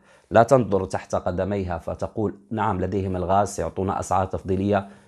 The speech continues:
حتى إيطاليا التي لعبتم بكذب وزور وبهتان وقلتم بأن الطليان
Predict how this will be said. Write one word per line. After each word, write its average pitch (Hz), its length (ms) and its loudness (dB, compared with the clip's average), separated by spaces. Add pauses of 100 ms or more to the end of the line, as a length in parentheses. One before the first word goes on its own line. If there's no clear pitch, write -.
(140)
حتى 165 260 4
إيطاليا 131 460 6
التي 98 260 -2
لعبتم 101 460 0 (640)
بكذب 101 580 2
وزور 98 360 0
وبهتان 95 580 0
وقلتم 92 440 -4
بأن 95 220 -2
الطليان 95 760 0